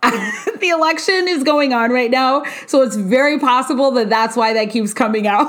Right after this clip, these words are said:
<laughs> because I've said this title three or four times already, and I keep saying <laughs> manipulative countries,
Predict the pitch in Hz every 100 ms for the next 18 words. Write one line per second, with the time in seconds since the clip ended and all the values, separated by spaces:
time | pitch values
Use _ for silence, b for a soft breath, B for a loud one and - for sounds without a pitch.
0 | - - - 311 - - - 403 339 330
1 | 311 285 302 320 339 349 - 247 220 240
2 | 262 285 277 B B B B - - 254
3 | 277 269 277 269 226 220 220 185 208 220
4 | 214 208 220 214 220 214 - - 277 269
5 | 269 - 254 233 240 247 311 330 - _
6 | - 277 311 - 214 185 - _ - _
7 | 330 311 - 302 - _ - B 311 320
8 | 302 311 320 285 254 254 330 277 262 180
9 | 175